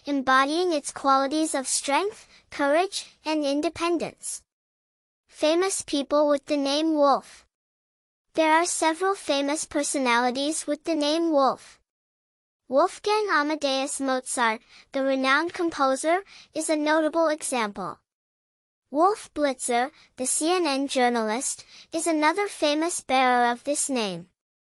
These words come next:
Popularity. The name Wolf has seen a resurgence in popularity in recent years, especially among those seeking a strong, nature-themed name.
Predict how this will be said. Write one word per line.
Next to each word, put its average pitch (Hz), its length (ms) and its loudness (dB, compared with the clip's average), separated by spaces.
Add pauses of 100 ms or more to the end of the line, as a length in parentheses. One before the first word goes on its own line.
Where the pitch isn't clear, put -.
(400)
Popularity. 285 880 2 (920)
The 320 100 2
name 370 380 2
Wolf 311 400 2
has 330 160 -2
seen 311 260 -2
a 311 100 2
resurgence 285 720 0
in 269 140 -2
popularity 269 880 0
in 311 180 0
recent 277 420 -2
years, 247 440 0 (300)
especially 381 640 0
among 294 380 0
those 269 240 0
seeking 294 440 -4
a 302 60 -2
strong, 302 600 0 (240)
nature-themed 294 720 -2
name. 208 440 -2